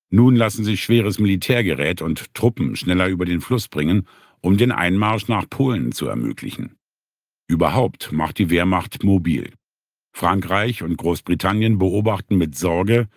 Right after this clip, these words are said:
wie das deutsche Heer Truppen an die polnische Grenze verlegt. Und bei den Kriegsvorbereitungen kommt es den Deutschen gelegen, dass die Sowjets Ribbentrop zu Verhandlungen einladen.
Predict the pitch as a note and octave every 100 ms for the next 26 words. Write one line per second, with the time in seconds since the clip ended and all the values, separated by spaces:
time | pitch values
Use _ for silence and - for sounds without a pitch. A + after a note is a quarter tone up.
0 | _ _ _ - A2 A2+ - A2 F#2+ G2+
1 | G#2 G#2+ A2+ - A2+ - A#2+ F#2 G#2 G#2+
2 | - F#2 G2 F#2 G2+ E2 G#2 G#2 - -
3 | A#1 G#1+ - - - _ _ _ _ _
4 | _ _ _ _ _ _ - D#2 C#2+ -
5 | - D#2+ D2 - E3+ - E2+ C#2 C2 B1
6 | D2+ G2 G#2+ G2 G2+ G2 F#2 A2 G2 G2+
7 | F#2 G#2 F2 F2+ F#2+ F#2 A2+ G#2+ - _
8 | _ - F#2+ - G#2+ G2 C3+ A2 D#2 G#2+
9 | - F#2+ F#2+ A#2+ - A#2 G#2 - A#2+ -
10 | G2 A#2 A#2+ D2+ B1+ G1+ A1+ A#1 G#1+ G#1+
11 | G#1+